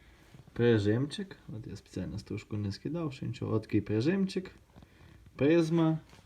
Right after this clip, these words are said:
Призма така спеціальна в мене з упором. Ну, в якості упора, м, хвостовик від Зенкера. Отакий. На два прижима призма маленька. Собі знизу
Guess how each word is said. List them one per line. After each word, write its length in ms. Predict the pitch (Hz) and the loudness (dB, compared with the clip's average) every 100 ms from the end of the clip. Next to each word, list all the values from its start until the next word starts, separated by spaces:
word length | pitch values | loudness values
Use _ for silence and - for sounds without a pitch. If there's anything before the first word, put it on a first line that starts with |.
| - - | -20 0
Призма 400 | 131 131 131 120 | 4 4 4 0
така 420 | 117 117 117 110 | 2 2 2 -2
спеціальна 640 | - - - 151 160 160 | -8 -10 2 6 6 4
в 40 | 151 | 4
мене 300 | 147 143 120 | 2 2 2
з 120 | 107 | 2
упором. 640 | 131 - 117 104 95 107 - - - _ | 0 4 4 4 0 -2 -6 -14 -20 _
Ну, 260 | 330 131 104 117 120 - | -2 0 0 0 0 4
в 40 | |
якості 440 | 131 127 120 - | 4 4 -2 2
упора, 600 | 120 117 156 147 139 127 127 - - - - - | 4 4 4 4 4 0 -2 -16 -20 -20 -18 -6
м, 440 | 117 117 117 113 | -2 0 2 0
хвостовик 680 | 104 117 117 - 143 131 127 | 0 2 2 4 6 6 4
від 220 | 113 110 | 2 2
Зенкера. 680 | 117 104 101 101 98 98 98 98 | 0 2 2 2 -2 -2 -4 -4
Отакий. 540 | 107 101 - _ 117 110 - _ _ _ _ _ - _ _ - | -6 -8 -10 _ -8 -8 -10 _ _ _ _ _ -20 _ _ -2
На 100 | 113 | 2
два 200 | 117 127 | 4 4
прижима 500 | 123 117 135 175 165 | 4 2 2 2 0
призма 420 | 156 156 139 143 | 2 2 2 0
маленька. 580 | 139 139 143 139 131 131 131 - _ - | -2 -2 -2 -2 -2 -4 -4 -12 _ -6
Собі 240 | - 120 | 0 2
знизу 520 | 120 131 117 110 113 | 4 4 2 2 -2